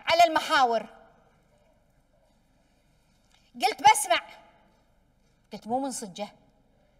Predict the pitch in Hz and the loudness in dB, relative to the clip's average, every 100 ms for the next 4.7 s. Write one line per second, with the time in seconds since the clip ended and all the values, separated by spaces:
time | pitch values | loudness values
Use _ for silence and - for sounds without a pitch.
0 | - 269 269 247 226 247 285 247 220 226 | -6 -4 -2 2 2 2 0 -2 -6 -10
1 | 254 226 185 185 202 330 - _ _ _ | -10 -8 -8 -8 -6 -6 -8 _ _ _
2 | _ _ _ _ _ _ _ _ _ _ | _ _ _ _ _ _ _ _ _ _
3 | - 233 247 262 254 214 294 285 277 214 | -6 -6 -4 -2 -4 -4 -10 -8 -10 -10
4 | 233 220 190 190 202 311 440 | -14 -12 -12 -10 -6 -6 -6